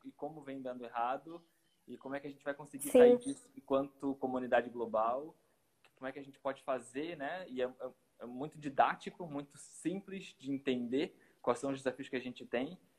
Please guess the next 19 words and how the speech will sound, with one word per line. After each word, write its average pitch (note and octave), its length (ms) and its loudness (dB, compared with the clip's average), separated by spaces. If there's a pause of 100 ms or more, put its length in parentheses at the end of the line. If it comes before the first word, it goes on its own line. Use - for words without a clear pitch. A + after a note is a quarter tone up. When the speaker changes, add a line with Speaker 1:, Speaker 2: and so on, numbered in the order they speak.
(200)
Speaker 1:
e B2+ 80 -6
como C3+ 200 2
é D3+ 60 4
que E3 100 -2
a D#3+ 60 0
gente D#3+ 220 -12
consegue D3+ 440 2
aqui D#3+ 280 -2
do D#3+ 140 -4
nosso C#3 300 0
espaço, C#3 520 2
do C3 60 -12
nosso C3 200 -8
território, C#3 720 -4
com B2 60 -8
a A#2 60 -8
nossa C3 260 -10
ação C3 200 -12
cotidiana, B2+ 800 -10